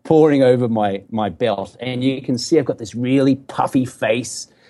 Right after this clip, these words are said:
I didn't know anything about paleo back then. I didn't know anything about circadian rhythms. I didn't know about the importance of getting direct sunlight.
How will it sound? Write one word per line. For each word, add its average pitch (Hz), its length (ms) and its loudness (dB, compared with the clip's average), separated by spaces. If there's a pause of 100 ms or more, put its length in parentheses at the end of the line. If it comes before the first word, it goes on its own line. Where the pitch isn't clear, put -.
(360)
I 185 140 4
didn't 247 160 6
know 151 120 6
anything 135 260 4
about 101 240 -4
paleo 113 640 0
back 110 220 -4
then. 113 300 -2
I 120 160 0
didn't 135 160 2
know 117 160 2
anything 113 260 0
about 95 300 2
circadian 107 720 0
rhythms. 107 400 -2
I 113 140 2
didn't 120 160 2
know 113 160 2
about 110 200 0
the 110 60 -2
importance 113 420 2
of 104 80 -2
getting 107 240 0
direct 104 300 -2
sunlight. 107 500 0